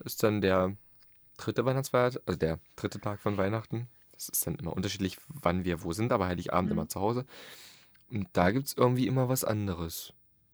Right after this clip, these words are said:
Speaker 2: Mhm.
Speaker 1: Mal gucken, wie es dieses Jahr wird. Jedenfalls gab es ein Heiligabend.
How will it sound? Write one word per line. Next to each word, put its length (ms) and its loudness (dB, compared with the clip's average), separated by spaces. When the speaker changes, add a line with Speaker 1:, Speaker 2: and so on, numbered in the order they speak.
Speaker 2:
Mhm. 520 0
Speaker 1:
Mal 140 -2
gucken, 360 -2
wie 60 -2
es 80 -6
dieses 320 -4
Jahr 160 -4
wird. 220 -8
Jedenfalls 420 4
gab 140 2
es 160 2
ein 260 4
Heiligabend. 840 0